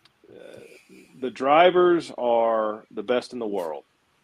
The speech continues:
There's no doubt in our minds that any challenges that they face, whether it's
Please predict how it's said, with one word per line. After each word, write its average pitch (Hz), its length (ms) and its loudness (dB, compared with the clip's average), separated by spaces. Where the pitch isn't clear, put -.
There's 104 180 -10
no 143 200 0
doubt 120 500 -2
in 107 140 -14
our 101 180 -10
minds 85 640 -12
that 90 440 -6
any 156 200 -4
challenges 107 880 -6
that 104 180 -8
they 98 140 -8
face, 95 500 -8
whether 143 320 0
it's - 300 -10